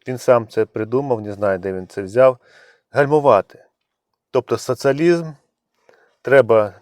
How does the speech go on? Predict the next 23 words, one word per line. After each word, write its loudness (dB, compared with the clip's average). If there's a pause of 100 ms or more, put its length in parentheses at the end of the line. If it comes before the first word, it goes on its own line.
(120)
чиновникам -2
для 6
гальмування 2 (380)
вільної -4
економіки. -8 (240)
Типу, -8
щоб -10
машина -8
не -8
влетіла -8
в -14
кювет. -14 (800)
Тобто -6
він -2
сам 2
признає, -4
що -12
соціалізм — -4
це -8 (100)
гальма 4 (400)
для -2
вільної -4
економіки. -8